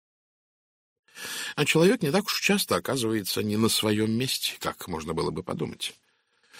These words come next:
В большинстве своём люди, что бы они вам ни говорили, выбирают себе занятия в соответствии со своими тайными желаниями. Вы можете услышать, как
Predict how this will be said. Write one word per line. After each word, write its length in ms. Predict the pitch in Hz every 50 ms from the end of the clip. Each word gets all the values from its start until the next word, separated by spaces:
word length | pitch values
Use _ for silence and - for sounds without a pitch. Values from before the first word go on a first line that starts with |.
| - - _
В 140 | - 117 120
большинстве 560 | 120 147 151 - - 165 151 - - 190 202
своём 300 | 180 - 147 131 117 113 131
люди, 240 | 170 165 131 127
что 200 | 117 - - 190
бы 120 | 170 151 143
они 120 | 143 139
вам 200 | 135 139 131 120
ни 80 | 107 98
говорили, 520 | 107 110 104 101 98 - 208 185 - -
выбирают 500 | 67 82 92 92 98 107 - 151 151 135
себе 200 | - 123 117 117
занятия 440 | 107 110 110 113 127 - - - 117
в 60 | -
соответствии 600 | - 95 95 - - 113 117 - - - - 104
со 160 | 104 - -
своими 360 | 113 - - 113 110 107 110 110
тайными 520 | - - 117 117 113 107 - 113 110 107
желаниями. 760 | 113 113 - - - - - - - - - - - - - _ _ _ _ - - - - - - _ _
Вы 500 | - 85 - - 90 95 92 85 92 95
можете 380 | 135 143 113 107 104 - - 95
услышать, 380 | - - 73 76 - - -
как 200 | - - 90 -